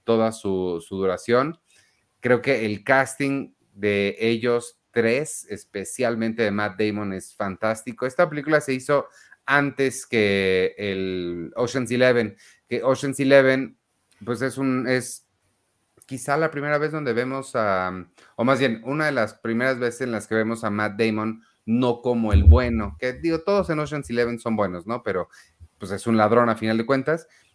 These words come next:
Y esta, que creo que es menos recordada que Ocean's Eleven, pues, es verdad, su,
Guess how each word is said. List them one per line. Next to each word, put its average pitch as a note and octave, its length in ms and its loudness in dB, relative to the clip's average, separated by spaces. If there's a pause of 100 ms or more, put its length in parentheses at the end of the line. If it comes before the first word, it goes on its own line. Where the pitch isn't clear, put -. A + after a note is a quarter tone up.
(200)
Y E3 200 0
esta, D#3 580 2
que A#2+ 160 -2
creo D#3 240 4
que E3+ 100 -2
es D3+ 120 -2
menos D3 420 -2
recordada B2 640 0
que A#2+ 80 -4
Ocean's A#2+ 320 -6
Eleven, A#2 380 -2
pues, A2 160 -10
es C3+ 160 -6
verdad, D3+ 340 -4
su, G2+ 320 -8